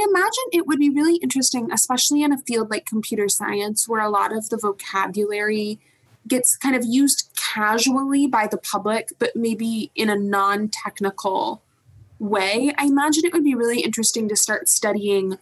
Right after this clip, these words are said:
what those terms mean in the field of computer science. And I was thinking that partly because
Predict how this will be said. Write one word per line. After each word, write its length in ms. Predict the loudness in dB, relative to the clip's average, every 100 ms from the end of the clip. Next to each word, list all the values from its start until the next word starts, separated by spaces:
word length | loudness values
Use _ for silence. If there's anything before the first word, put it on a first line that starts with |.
| _ _ _
what 360 | -4 -2 -2 0
those 300 | 2 2 0
terms 520 | 0 0 0 0 0
mean 560 | 2 2 2 0 -2 -6 _
in 220 | 0 2 2
the 80 |
field 500 | 0 2 4 4 2
of 200 | -2 -6
computer 340 | -4 -4 -4 -2
science. 560 | -2 -2 -6 -6 -4 0
And 120 | 0
I 80 | 2
was 160 | 2
thinking 360 | 4 2 4 2
that 180 | 0 -2
partly 280 | -4 -2 -2
because 360 | -2 -4 -2